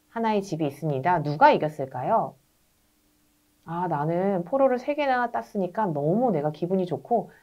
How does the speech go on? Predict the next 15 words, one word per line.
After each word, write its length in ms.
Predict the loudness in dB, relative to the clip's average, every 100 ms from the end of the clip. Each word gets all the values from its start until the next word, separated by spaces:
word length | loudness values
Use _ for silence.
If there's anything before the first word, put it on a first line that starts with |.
| _
내가 240 | 0 2
이긴 240 | 2 2 -2
것 80 | -2
같다고 320 | -2 -4 -4
생각하지만 680 | -6 -6 -8 -6 -4 -4 -6 -16 -20 _
나중에 340 | -6 -4 -2
어떻게 360 | -2 -2 -2 -2
마무리를 420 | -2 -2 0 0
하냐면요. 720 | 0 0 -2 -4 -4 -4 -4 -10 -20 -10
아까 240 | -6 -4
세 180 | 0 4
개를 260 | 6 4 4
때려낸 360 | 4 4 2
게 100 | -2
있었죠. 840 | -2 -4 -6 -6 -6 -2 0 -2